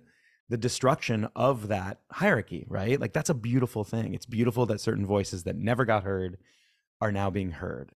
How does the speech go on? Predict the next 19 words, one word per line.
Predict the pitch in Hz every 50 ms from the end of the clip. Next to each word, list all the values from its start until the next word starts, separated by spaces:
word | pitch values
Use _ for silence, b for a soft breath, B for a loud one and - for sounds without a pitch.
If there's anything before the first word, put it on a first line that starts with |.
| _ _
that | - 98 92 -
people | - - 156 120 143 127
are | 123 120
able | - 113 113 113 113 107 107 -
to | - - 107 101 98
express | - - - - - - 117 113 -
themselves | - 113 107 101 - - 95 98 98 98 92 92 - - -
in | - 101 98
a | 98
way | 95 92 98 98 98 98 95 95 95 92 - 90
that | 101 95 92 92 101 - _ _ _ _ _
is | 120 120 107 117
able | 113 120 120 131 120
to | 120 - 135 127 123 123 123 - _ _ _ _ _ _ _ _ _ _ _ _ _ _
connect | - 127 127 139 165 - _ - -
with | 107 113 - -
different | 123 120 - 120 113 -
community | - 139 151 175 190 165
members. | 113 95 85 87 - - 55 - -